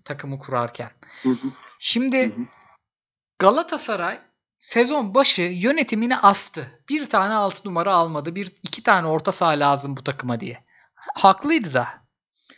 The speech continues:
Speaker 1: Fenerbahçe Galatasaray'ın istediği orta sahayı aldı. Gitti üstüne bir tane daha aldı ki bence Mert Hakan, şey Mert Hakan diyorum, İrfan hakikaten lazımmış bu takıma. Abi
Speaker 2: Hı hı.
Speaker 1: bugün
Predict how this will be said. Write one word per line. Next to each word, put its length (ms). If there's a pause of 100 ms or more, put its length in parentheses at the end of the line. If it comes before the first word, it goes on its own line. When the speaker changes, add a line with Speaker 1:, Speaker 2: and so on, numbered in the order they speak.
(360)
Speaker 1:
Fenerbahçe 760
Galatasaray'ın 680
istediği 340
orta 240
sahayı 380
aldı. 200 (160)
Gitti 220
üstüne 320
bir 80
tane 260
daha 120
aldı 300
ki 140
bence 260
Mert 260
Hakan, 420 (100)
şey 180
Mert 240
Hakan 320
diyorum, 220
İrfan 440 (140)
hakikaten 560
lazımmış 500
bu 40
takıma. 440 (1160)
Abi 400
Speaker 2:
Hı 40
hı. 60 (240)
Speaker 1:
bugün 720